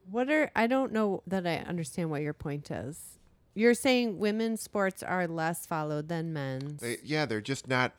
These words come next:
Speaker 2: uh, they're of, not of enough consequence for this social issue to make a big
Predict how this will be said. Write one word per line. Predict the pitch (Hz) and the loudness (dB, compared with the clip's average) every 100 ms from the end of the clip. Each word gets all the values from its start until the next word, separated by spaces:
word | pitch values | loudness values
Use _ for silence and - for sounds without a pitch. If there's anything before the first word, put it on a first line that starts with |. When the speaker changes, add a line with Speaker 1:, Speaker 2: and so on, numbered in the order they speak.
| _ | _
Speaker 2:
uh, | 104 - | -2 0
they're | 110 123 117 - _ | 0 2 0 -6 _
of, | 117 113 113 | 0 2 2
not | 131 135 | 2 2
of | 123 113 | 0 -2
enough | 110 110 - | -4 -4 -6
consequence | - 135 151 147 120 - 87 87 | -6 0 0 0 -8 -6 -6 -8
for | - 98 | -8 -8
this | 95 95 - - - - - - | -6 -6 -8 -12 -20 -20 -20 -10
social | - - 139 135 - 104 - | -2 4 4 4 0 -2 0
issue | 98 92 - 85 90 - | -2 0 -4 -6 -8 -6
to | 117 | -6
make | 101 101 101 | -4 -4 -4
a | |
big | 95 113 113 - | -6 -2 -2 -4